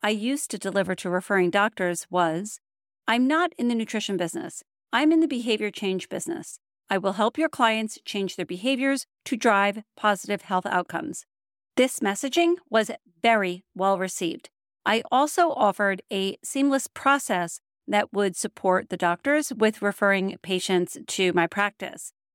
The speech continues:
I am sharing not only the process with you in the content cure for this week, but also the referral forms that I used. You can edit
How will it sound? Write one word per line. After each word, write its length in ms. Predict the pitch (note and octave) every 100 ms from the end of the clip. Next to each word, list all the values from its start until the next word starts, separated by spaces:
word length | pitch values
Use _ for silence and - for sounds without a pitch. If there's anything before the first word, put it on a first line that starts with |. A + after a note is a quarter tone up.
| _ F#3+
I 40 |
am 220 | F#3+ G3
sharing 600 | F#3+ - G3+ A3+ C4 -
not 220 | G3+ G#3 A3
only 240 | A3 G#3
the 100 | F#3
process 600 | - D#4 E4 - C4 -
with 180 | A3 -
you 300 | G#3 G#3 G#3 - - -
in 120 | G3+
the 80 | F#3+
content 420 | A3 C#4 B3+ -
cure 220 | - F3
for 100 | F3+
this 260 | F3+ E3+ -
week, 240 | F3 - - -
but 160 | G3+ A3
also 480 | A#3+ A3 - C#4 C4+
the 140 | A3+
referral 480 | G3+ G#3 G#3+ G3+ G3
forms 400 | - F#3 F#3 F3+
that 260 | G#3+ F#3
I 60 | F3
used. 480 | F3 E3+ - - - _
You 160 | - G#3
can 180 | G#3+ G3+ -
edit 300 | G3+ A3+